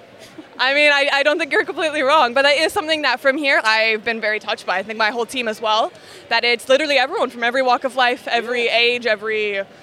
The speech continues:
Speaker 1: race, every ethnicity, everything. Um,
Speaker 2: Yeah.
Speaker 1: yeah,
Speaker 2: I'll
Speaker 1: so.
Speaker 2: be honest with you, I'm slightly disappointed there aren't, um, more younger people involved.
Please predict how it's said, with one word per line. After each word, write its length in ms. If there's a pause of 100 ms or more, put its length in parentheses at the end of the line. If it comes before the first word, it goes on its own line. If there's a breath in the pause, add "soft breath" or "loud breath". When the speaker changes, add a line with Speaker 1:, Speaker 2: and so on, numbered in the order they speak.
(220 loud breath)
Speaker 1:
race, 320
every 340
ethnicity, 460
everything. 440
Um, 220
Speaker 2:
Yeah. 60 (360)
Speaker 1:
yeah, 260
Speaker 2:
I'll 80
Speaker 1:
so. 140
Speaker 2:
be 60
honest 240
with 120
you, 200
I'm 220
slightly 460
disappointed 580
there 160
aren't, 220 (120)
um, 400
more 200
younger 320
people 360
involved. 520